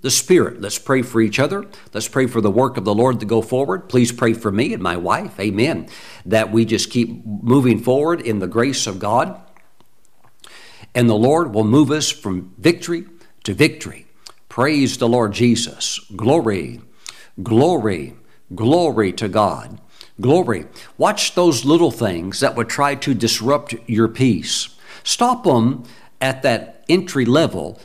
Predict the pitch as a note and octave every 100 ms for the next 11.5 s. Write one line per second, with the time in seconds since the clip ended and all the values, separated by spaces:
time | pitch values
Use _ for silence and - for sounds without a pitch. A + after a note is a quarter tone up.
0 | - - C#3+ A2+ A2 A2+ C#3 F#3 - E3+
1 | D#3 A2+ D3 D3 B2 G#2+ A2+ G#2 C3+ C#3
2 | - A2+ C3 A#2 - - A2+ A2+ F#2+ F#2+
3 | A2 C3 B2+ B2+ - A2+ - B2 A2 D#2
4 | - - - - - - B2 A#2+ B3 A3+
5 | - G#2 G2+ G#2+ A#2+ B2 G#2 B2 B2 A#2+
6 | G#2+ B2 C3+ G#2 C#2 - - - - -
7 | B3 C#4+ D4+ - - - F#3 G3+ F#3+ -
8 | G#3 F#3+ D#3 B2+ B2+ E3 C#3+ B2 A#2 C#3
9 | B2+ A2+ A2 G#2 D3+ F2+ - D3+ F3 G#3+
10 | F#3 - E3+ - B2+ G#2+ A#2 G#2+ G#2+ -
11 | B2+ A#2 - D#2+